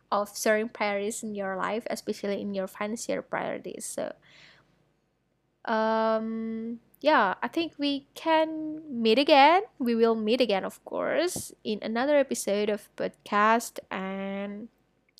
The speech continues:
if you have something to ask, just hit me on my Twitter, Agista Jung, or my D M me or my Instagram at Agista Jung as well.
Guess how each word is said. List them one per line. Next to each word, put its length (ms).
if 140
you 180
have 480
something 380
to 280
ask, 380
just 360
hit 320
me 380
on 200
my 500
Twitter, 920
Agista 420
Jung, 580
or 300
my 340
D 160
M 180
me 220
or 80
my 160
Instagram 880
at 180
Agista 460
Jung 240
as 140
well. 380